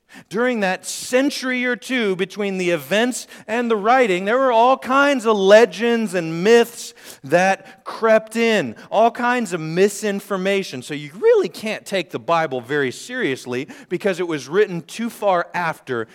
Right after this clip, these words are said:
the events actually happened. And you know, if that were true, if the gospel records of Jesus had been written a hundred or two years after Jesus walked the earth,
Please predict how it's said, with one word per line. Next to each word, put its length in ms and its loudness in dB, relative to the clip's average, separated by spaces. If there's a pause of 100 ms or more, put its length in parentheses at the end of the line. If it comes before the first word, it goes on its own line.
(140)
the 160 -2
events 500 -6
actually 560 -6
happened. 400 -10 (1800)
And 120 -10
you 60 -8
know, 300 -4 (100)
if 200 -8
that 220 -2
were 120 -4
true, 560 -10 (1400)
if 140 -6
the 80 -8
gospel 500 -2
records 520 -2
of 160 -12
Jesus 560 -8
had 340 -6
been 300 -6
written 420 -6 (240)
a 60 -6
hundred 600 -6
or 80 -4
two 300 -12
years 480 -8
after 320 -4
Jesus 500 -10
walked 280 -4
the 160 -12
earth, 420 -10